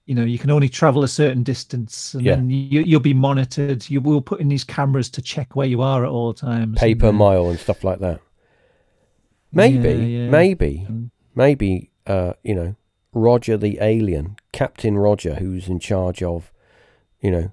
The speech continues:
Speaker 2: the aliens, has come and, and said to the world governments, "Sort out your planet, clean it up, or we'll clean it for you, and we'll clean you away. So you've got
Speaker 1: Mm-hmm.
Speaker 2: so long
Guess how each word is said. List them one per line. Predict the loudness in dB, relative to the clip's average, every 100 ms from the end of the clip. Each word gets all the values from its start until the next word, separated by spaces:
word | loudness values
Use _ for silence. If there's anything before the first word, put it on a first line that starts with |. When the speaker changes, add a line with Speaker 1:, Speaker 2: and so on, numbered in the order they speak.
| _
Speaker 2:
the | -6 0
aliens, | 2 2 -2 -6 -10
has | -12
come | -8 -2 0
and, | 0 -4
and | -6 -4 -4
said | -4 -4
to | -6
the | -4 -4 -4 -8
world | -4 0 2 2
governments, | 0 0 -4 -6 -14 -20 _ _ _ _ _ _ _
"Sort | -12 -2 -2 0
out | -6 -4
your | -6
planet, | -4 -4 -4 -6 _ _ _
clean | -2 0 0
it | 0
up, | -4 -6 -12 -18 _ _ _ _
or | -4 2
we'll | 2 2
clean | 0 0 0
it | -4 _ _
for | -4 -2 -2
you, | -4 -8 -14 _ _ _
and | -6 -2
we'll | -2
clean | 0 0 0 -2
you | -2 0
away. | 2 2 0 -2 -12 _ _ _ _ _ _
So | -2 2 2 -2 -4
you've | -2 0
got | 0 2
Speaker 1:
Mm-hmm. | -2 -4
Speaker 2:
so | -2 0 2
long | 2 2 -2